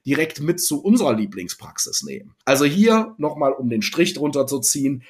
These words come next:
der Bedarf ist vorerst gedeckt. Wir sollten aber jetzt anfangen, das erstmal aufrechtzuerhalten, diese vorhandene Beziehung, vielleicht auch immer mal wieder neuen Bedarf erzeugen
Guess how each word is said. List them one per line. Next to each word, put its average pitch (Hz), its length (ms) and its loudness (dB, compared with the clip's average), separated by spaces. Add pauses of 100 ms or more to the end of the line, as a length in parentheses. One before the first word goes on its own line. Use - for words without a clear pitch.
(140)
der 113 100 2
Bedarf 123 880 -2 (160)
ist - 240 -4
vorerst 113 580 -2
gedeckt. - 600 -4 (840)
Wir 127 120 2
sollten 170 360 4
aber 143 240 0
jetzt 160 500 0
anfangen, 156 520 -2
das 120 200 -4
erstmal 123 440 -4
aufrechtzuerhalten, 185 1120 -2
diese 139 280 -2
vorhandene 147 600 -2
Beziehung, 160 760 -2 (240)
vielleicht 156 400 0
auch 131 200 -6
immer 196 260 4
mal 156 260 2
wieder 151 240 4
neuen 143 500 4
Bedarf 107 500 0
erzeugen 110 920 -2